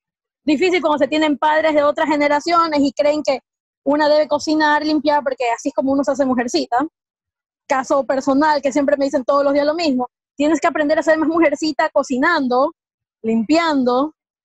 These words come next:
Y yo digo, "Usted tiene dos manos, ahí está la escoba, barra".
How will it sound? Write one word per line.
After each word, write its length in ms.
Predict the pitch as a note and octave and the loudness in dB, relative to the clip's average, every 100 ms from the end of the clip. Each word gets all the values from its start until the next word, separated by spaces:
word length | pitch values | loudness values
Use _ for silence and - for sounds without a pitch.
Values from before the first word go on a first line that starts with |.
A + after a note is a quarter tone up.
| _ _ _ _ - | _ _ _ _ 0
Y 100 | C#4+ | 2
yo 100 | C#4+ | 2
digo, 200 | D4+ C4+ | 2 0
"Usted 160 | C#4 | 0
tiene 240 | D4 D#4+ D#4 | 0 2 2
dos 140 | D#4 | 0
manos, 400 | D#4 F#4 E4 C4+ | 0 0 2 0
ahí 60 | B3 | 0
está 160 | D4 | 0
la 60 | D#4 | -2
escoba, 480 | - F4+ E4 A3 G3+ _ _ _ | 0 0 2 0 -4 _ _ _
barra". 480 | A#3+ C4 C4 G#3 F#3 | -4 -2 -2 -6 -12